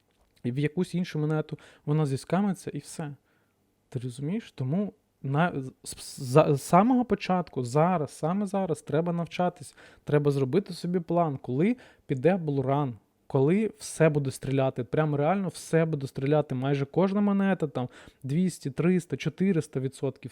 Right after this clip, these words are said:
десять тисяч відсотків, все, що завгодно може бути. Хтось впаде, так, звичайно, це все може бути,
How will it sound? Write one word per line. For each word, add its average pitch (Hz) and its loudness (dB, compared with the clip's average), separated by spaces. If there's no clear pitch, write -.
десять 143 0
тисяч 135 -6
відсотків, 131 -8
все, - -4
що 214 -4
завгодно 190 -2
може 143 -2
бути. 127 -4
Хтось - -4
впаде, 208 2
так, 190 -2
звичайно, 143 -4
це - -14
все 170 -6
може 214 -4
бути, 185 -4